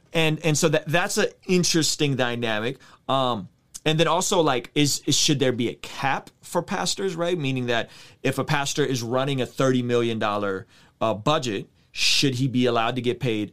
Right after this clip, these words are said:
a million dollar salary or seven hundred fifty thousand dollars salary? Is, wh-, does that become accept-, and I'm not talking about books, endorsements,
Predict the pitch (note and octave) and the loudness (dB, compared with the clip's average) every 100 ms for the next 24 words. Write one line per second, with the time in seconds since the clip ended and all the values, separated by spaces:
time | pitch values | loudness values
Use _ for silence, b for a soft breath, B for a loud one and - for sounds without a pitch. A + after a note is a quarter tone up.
0 | - B2+ B2 A#2 A2+ G#2 G2 F#2+ - G#2 | -6 -2 2 2 2 -2 -2 -2 -4 -4
1 | F#2 F#2+ G#2 A2 - A2 F#2+ G#2+ G2 F#2+ | -4 -4 -4 -4 -4 -6 -6 -10 -10 -12
2 | G2 G2+ G2 G2+ F#2+ A#2 A2+ G#2+ A#2+ A2+ | -12 -12 -12 -12 -10 -10 -8 -6 -6 -6
3 | A#2+ A#2+ C#3 B2+ G#2+ B2+ A#2+ B2 B2 A2+ | -6 -6 -2 -2 0 -2 -2 -4 -6 -4
4 | B2 B2+ D3 D#3 F3+ E3+ D3 B2+ D3+ - | -4 -2 -2 -2 -2 -2 -2 0 0 -2
5 | - C#3 A#2+ C3+ C#3 - C3+ C3 | -6 -4 -2 -2 -2 -4 -6 -4